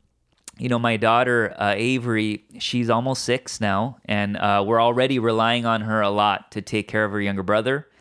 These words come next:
And, uh, my son, Jack, who is three, uh, he's a handful, okay? And it, and it's <laughs> nice when your oldest,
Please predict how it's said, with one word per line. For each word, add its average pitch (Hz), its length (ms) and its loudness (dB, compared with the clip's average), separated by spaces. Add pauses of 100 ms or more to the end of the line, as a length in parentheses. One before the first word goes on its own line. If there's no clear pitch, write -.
(580)
And, 110 320 0
uh, 110 180 4
my 110 160 0
son, 120 420 -2
Jack, 110 440 0
who 113 640 -2
is 104 300 -2
three, 151 500 0 (320)
uh, 104 160 0
he's 113 240 -2
a 117 60 0
handful, 120 640 -4 (320)
okay? 117 280 0
And 113 140 0
it, 110 160 -4
and 110 160 -2
it's - 160 -10
<laughs> 127 140 0
nice 135 300 -6
when 123 220 -4
your 123 140 0
oldest, 123 560 0